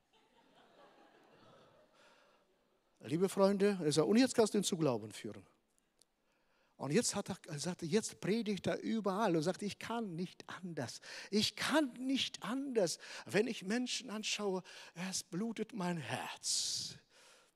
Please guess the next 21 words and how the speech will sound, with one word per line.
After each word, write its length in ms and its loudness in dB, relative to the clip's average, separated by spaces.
In 160 0
Reich 340 0
Gottes 360 -4
hineinlieben, 760 -4
mach 600 8
dich 340 -2
auf 840 6
den 440 -2
Weg. 580 0
Jesaja 320 10
dreiundvierzig, 600 4
Vers 180 0
neunzehn 400 0
und 180 -4
zwanzig. 480 -2
„Seht 320 10
hin, 440 8
ich 200 6
mache 240 10
etwas 380 6
Neues, 560 8